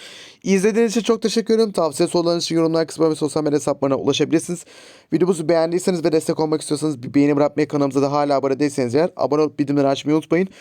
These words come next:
Aynı zamanda kanalımızın oynatma listesinden başka oyun S L M Z ve içeriklerimize ulaşabilirsiniz. Gelecek hafta size sürpriz bir bilinmeyenler videosu çekeceğim.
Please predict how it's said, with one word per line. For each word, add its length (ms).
Aynı 260
zamanda 220
kanalımızın 360
oynatma 320
listesinden 380
başka 280
oyun 100
S 180
L 80
M 120
Z 60
ve 120
içeriklerimize 460
ulaşabilirsiniz. 680
Gelecek 440
hafta 400
size 420
sürpriz 760
bir 300
bilinmeyenler 560
videosu 240
çekeceğim. 420